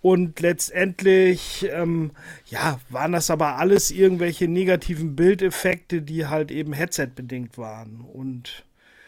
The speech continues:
ja, also ich bin jetzt mal, ja, wenn ich sie morgen dann eventuell kriege, gespannt, weil ich natürlich jetzt ja gewarnt bin. Und wahrscheinlich denke ich dann mit dieser Erwartung,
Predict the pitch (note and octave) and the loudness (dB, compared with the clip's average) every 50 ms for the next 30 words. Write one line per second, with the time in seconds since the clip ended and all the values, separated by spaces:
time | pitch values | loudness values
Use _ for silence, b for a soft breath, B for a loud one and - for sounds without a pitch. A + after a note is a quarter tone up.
0 | b b b b b b _ - - A#2+ A#2+ B B B B - - D#3 F3 F3+ | b b b b b b _ -20 -18 -16 -16 B B B B -16 -8 -4 -2 -2
1 | G#3 G#3+ A#3 A3 - _ - B3+ A#3+ A#3+ A#3 A3+ A3 - - G#3 G3 F#3+ F#3+ F#3 | -2 -2 -4 -6 -4 _ 0 2 4 6 6 4 4 2 -2 -2 0 2 2 2
2 | F#3 F#3+ F#3+ F#3 F#3 F#3 F#3 - - - E3 E3 E3 E3 E3 E3+ E3 F3 F3+ F3+ | 2 2 2 0 0 -2 -6 -8 -10 -12 -12 -10 -6 -4 -4 -2 -2 -2 -4 -4
3 | F3+ - - F3 D#3+ E3 E3+ F3+ F#3+ G#3+ G#3+ G#3+ G#3 G3 F#3 F#3 F#3 F#3 F3+ - | -4 -6 -8 -8 -6 -2 0 0 0 0 0 -2 -2 -2 -2 -2 -4 -6 -6 -6
4 | E3+ D#3+ E3+ F3+ E3+ - E3 D#3+ D#3 C#3+ - - - G#3 A3 A3+ G3 A3 G#3 F#3 | -6 -4 -4 -6 -6 -6 -6 -4 -4 -6 -8 -10 -8 -6 -6 -4 -4 -6 -6 -6
5 | F3 E3+ D3 - - - - C#3+ D3 E3+ A3 B3 B3 - D#3+ C#3 B2 B2+ C3 C#3 | -8 -10 -12 -12 -12 -12 -10 -8 -8 -6 -6 -8 -8 -10 -14 -12 -10 -8 -6 -6
6 | D#3+ F#3+ - - G3 F3+ - - E3+ D#3+ D#3 D3+ - - E3+ E3 D#3+ D#3 D#3 D3+ | -6 -8 -8 -10 -12 -12 -12 -10 -8 -8 -8 -10 -12 -10 -10 -8 -8 -8 -8 -10
7 | C#3+ - D#3 D#3 - - D#3 C#3 C3+ C#3 B2+ B2+ A#2+ A#2+ B2+ C#3+ D3 - - G3 | -10 -10 -10 -10 -10 -8 -8 -8 -8 -8 -8 -8 -8 -8 -8 -10 -10 -8 -6 -6
8 | G#3+ A#3+ C4+ C4+ - _ _ _ _ _ _ _ _ _ _ _ _ _ _ _ | -4 -4 -6 -8 -12 _ _ _ _ _ _ _ _ _ _ _ _ _ _ _
9 | _ _ _ _ _ _ _ _ _ _ - D#3+ D#3 C#3 D3+ C#3+ C#3+ F3 E3 F3 | _ _ _ _ _ _ _ _ _ _ -12 -10 -10 -8 -8 -8 -6 -4 -4 -2
10 | F#3+ F#3+ F3+ - - E3 E3+ E3+ E3 E3+ E3+ F#3+ F#3 - G3 F3+ F3 E3+ E3+ D#3+ | -2 -4 -4 -4 -4 -4 -4 -2 -4 -6 -6 -6 -6 -4 -4 -4 -4 -4 -6 -6
11 | F3 E3 E3 D#3 C#3+ D3+ C#3+ D3 D3+ D#3 E3+ F3+ - - F#3+ F#3 F3+ F3+ F#3 F#3 | -6 -4 -4 -4 -4 -4 -4 -4 -4 -4 -4 -4 -6 -4 -4 -2 -2 -2 -4 -8